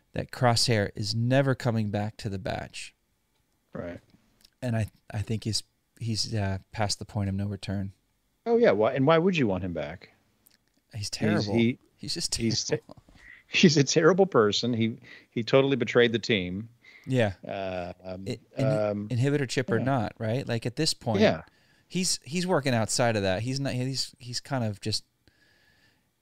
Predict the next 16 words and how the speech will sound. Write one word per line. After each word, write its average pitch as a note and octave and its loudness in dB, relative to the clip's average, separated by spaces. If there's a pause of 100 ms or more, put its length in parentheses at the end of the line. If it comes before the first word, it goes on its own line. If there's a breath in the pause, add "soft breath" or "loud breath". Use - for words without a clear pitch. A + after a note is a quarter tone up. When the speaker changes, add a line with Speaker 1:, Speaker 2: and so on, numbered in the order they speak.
(120)
Speaker 1:
he's - -16
just - -6
a G#2 -2
bad G#2+ 2
dude, A#2+ 0
and G2+ -4
he's A2+ -4
not, A#2 -4 (380)
I A#2 -8
don't A#2+ -8
think A#2 -10
he's G#2+ -4 (960)
under A2+ -2
any B2+ -2
type - -10
of G2+ -8